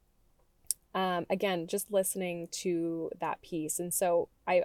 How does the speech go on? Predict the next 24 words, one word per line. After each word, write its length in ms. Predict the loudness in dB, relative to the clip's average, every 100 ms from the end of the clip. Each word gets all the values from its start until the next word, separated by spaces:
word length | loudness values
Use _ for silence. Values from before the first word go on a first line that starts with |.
| 2
I 80 | 0
wanted 240 | 2 0
to 140 | 0
add 140 | 0 2
in 140 | 2
the 140 | 0 -2
intuition 560 | -4 0 0 0 -6
piece 280 | -6 -6 -4
here 180 | -2 -2
because 560 | -4 -2 0 0 -2 -8 _ _ _ _ _ _ _ _ _
you, 240 | -6 -2 -2 0
I 120 | -2
had 260 | 0 0 2
to 100 | 2
listen 240 | 2 2 -2
to 80 |
kind 180 | -2 -2
of 100 | 0
both. 320 | 4 4 2
Like, 120 | 0 -2
I 60 |
had 240 | -2 -2 -2
to 100 | -2
listen 380 | 0 0 -2